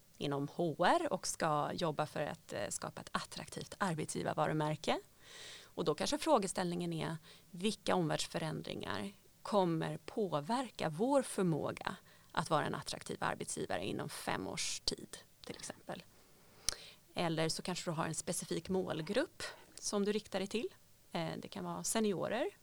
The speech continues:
eller unga eller någon annan målgrupp. Vilka omvärldstrender och förändringar i omvärlden kommer ha bäring på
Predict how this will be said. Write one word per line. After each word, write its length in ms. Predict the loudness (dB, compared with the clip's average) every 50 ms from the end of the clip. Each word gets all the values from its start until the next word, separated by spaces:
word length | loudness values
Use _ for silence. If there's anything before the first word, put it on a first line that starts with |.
| -20 -20 -20 -20 -20 -8 -6
eller 240 | -4 0 0 0
unga 460 | 2 4 4 4 4 4 4 2 2 0 -2 -8 -20 -20 -10
eller 460 | -2 -2 0 2 2 2 0 0 0
någon 180 | 0 2 4 4
annan 240 | 4 4 4 4 4
målgrupp. 480 | 2 2 2 2 2 2 0 0 -6 -14 -16 -16 -20 -20 -18 -18 -18 -18 -18 -18 -18 -20 -10
Vilka 400 | 0 2 4 4 4 2 2 0
omvärldstrender 1160 | 2 2 4 4 4 4 2 2 0 -2 -4 -6 -8 -10 -4 0 2 2 2 2 2 2 2 2
och 100 | 0 0
förändringar 600 | 0 4 6 6 6 6 4 2 2 0 0 0
i 80 | 0 0
omvärlden 560 | 0 0 0 0 0 0 0 0 0 -2 -4
kommer 220 | -2 -2 -4 -2 -2
ha 80 | -4
bäring 420 | -4 -4 -4 -4 -4 -4 -6 -6 -8
på 460 | -12 -6 -4 -2 0 0 0 -2